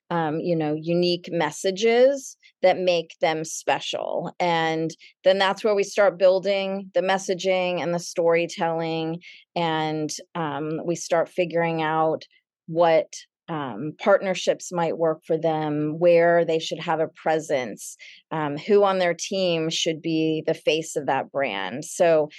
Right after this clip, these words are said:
those are all the kind of things that, that we think about,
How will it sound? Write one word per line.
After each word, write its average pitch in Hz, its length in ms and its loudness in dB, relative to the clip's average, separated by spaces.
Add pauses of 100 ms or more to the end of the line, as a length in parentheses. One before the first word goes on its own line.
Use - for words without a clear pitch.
(160)
those 196 180 4
are 208 80 6
all 185 160 6
the 190 100 4
kind 208 200 0
of 175 140 -6
things 175 340 -2
that, 165 300 4
that 156 120 2
we 160 120 -4
think 160 320 -4
about, 196 520 4